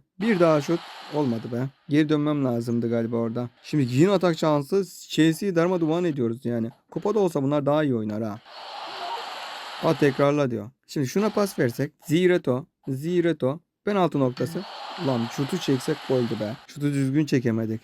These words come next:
Neyse öndeyiz zaten. Ama bizim kalecimizin büyük bir hatası. Fark ikiye iniyor. Sıkıntı yok. Yani dört dört bitecek hali yok ya maçın. Yok dedim de yani dört üç olacak şimdi. Nerede defans?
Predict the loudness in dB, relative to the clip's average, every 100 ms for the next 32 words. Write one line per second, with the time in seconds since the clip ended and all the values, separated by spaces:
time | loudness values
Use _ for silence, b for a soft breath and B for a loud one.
0 | _ -2 0 4 4 4 2 2 2 0
1 | 0 -4 -8 _ -4 0 0 0 -2 -2
2 | 2 0 2 0 0 0 -2 2 0 2
3 | -2 -4 -4 -8 -8 -18 -18 -14 -12 -12
4 | -10 -2 6 6 6 0 -8 -4 -2 0
5 | 0 -2 -8 -12 -8 -2 -2 0 -2 -2
6 | -2 2 4 4 4 -2 -2 -8 -4 0
7 | 0 2 0 0 0 0 -4 -10 -10 -10
8 | 2 8 8 8 4 6 6 6 6 8
9 | 6 6 6 6 2 2 2 4 2 2
10 | -2 0 0 0 2 2 0 2 2 2